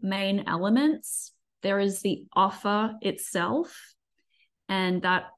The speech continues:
includes item price, shipping price, speed, in-stock rate. So these sort of hygiene factors. And I think one sort of, one thing that we've noticed and understand about Walmart is that item price matters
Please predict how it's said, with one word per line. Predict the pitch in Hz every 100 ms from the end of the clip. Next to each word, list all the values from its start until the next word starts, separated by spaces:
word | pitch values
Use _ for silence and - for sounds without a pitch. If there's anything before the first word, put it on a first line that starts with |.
| _ _ _ 190
includes | 185 - 175 170
item | 170 170 170
price, | - 254 240 240
shipping | - 247 240 233
price, | 226 214 214 214
speed, | - 233 220 214
in-stock | - 208 202 208 214 208 202
rate. | 202 208 202 -
So | 190
these | 202 220 214
sort | 208
of | -
hygiene | 180 180 185 214 214
factors. | 214 208 - 262 277 294 294 - - - _ 233
And | 262
I |
think | 339 381
one | 233 233 226 233
sort | 226 202
of, | 196 - _ _ - -
one | 254 233 240
thing | 240 214
that | 208 -
we've | 202 196 - _ _
noticed | 233 254 214 208 208 - - -
and | 208
understand | 196 185 - 196 185
about | 175 - 202
Walmart | 285 262 196 -
is | 196 202
that | 190 - _ _ _ _ -
item | 233 349 392
price | - 233 240 254 - 220
matters | 202 208 208 202 -